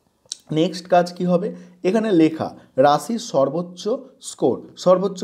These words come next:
স্কোর মানে সবথেকে বড় সংখ্যা, সর্বনিম্ন স্কোর মানে সবথেকে ছোট সংখ্যা। আশা করি তোমরা বুঝতে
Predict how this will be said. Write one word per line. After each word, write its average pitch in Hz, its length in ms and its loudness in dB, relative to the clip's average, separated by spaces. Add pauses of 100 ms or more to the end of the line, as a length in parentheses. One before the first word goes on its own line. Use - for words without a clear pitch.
(120)
স্কোর 208 300 -6
মানে 156 120 -4 (100)
সবথেকে 175 340 -8 (140)
বড় 110 160 2 (120)
সংখ্যা, 165 300 0 (340)
সর্বনিম্ন 143 640 4
স্কোর 190 340 -4
মানে 120 160 -4
সবথেকে - 480 -6 (340)
ছোট 214 160 6 (160)
সংখ্যা। 95 280 -10 (260)
আশা 165 300 0
করি 233 140 0
তোমরা 156 280 0 (300)
বুঝতে 156 260 -4